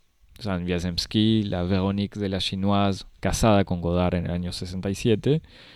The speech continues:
en, eh, el libro Un Año Estudioso, me parece, Un An Estudieuse, cuenta su en-, su, cuando conoció a Godard, y creo que es en Un An Après que cuenta la Chinoise, eh, y cuenta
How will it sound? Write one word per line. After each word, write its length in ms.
en, 640
eh, 400
el 240
libro 440
Un 260
Año 840
Estudioso, 640
me 40
parece, 320
Un 120
An 100
Estudieuse, 640
cuenta 380
su 180
en-, 140
su, 160
cuando 280
conoció 340
a 20
Godard, 380
y 120
creo 180
que 60
es 120
en 120
Un 160
An 160
Après 260
que 100
cuenta 280
la 80
Chinoise, 640
eh, 400
y 80
cuenta 560